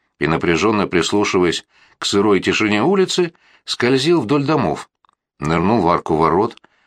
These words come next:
облегчённо вздохнул. Подхватив горсть назреватого, игольчатого снега, жадно поднёс к губам. Преодолев четырёхугольный, мрачный, как колодец, двор,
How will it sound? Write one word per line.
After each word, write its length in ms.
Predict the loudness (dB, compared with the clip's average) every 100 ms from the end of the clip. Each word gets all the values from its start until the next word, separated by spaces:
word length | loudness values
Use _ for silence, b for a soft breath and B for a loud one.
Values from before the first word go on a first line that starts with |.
| b
облегчённо 680 | -4 -2 -2 0 0 2 0
вздохнул. 540 | 0 -2 -2 -4 -4 _ _ _ _ _ _
Подхватив 580 | -4 -2 -2 0 0 0
горсть 340 | 2 0 0
назреватого, 840 | -2 -2 0 2 2 0 0 -2 -4 b b b
игольчатого 720 | -4 0 0 0 -2 0 0
снега, 500 | 0 -2 0 0 -2 _ _ _ -6
жадно 460 | -2 0 0 0 -2
поднёс 440 | -2 0 -2 -2
к 40 | -2
губам. 420 | 0 0 0 -4 _ _ _ _ _ _ -4
Преодолев 560 | 0 2 2 2 0
четырёхугольный, 880 | -2 -2 0 0 0 0 2 2 0
мрачный, 500 | -2 -2 -2 -2 -4
как 220 | -2 -2
колодец, 480 | 0 2 2 2 -2
двор, 360 | 0 0 0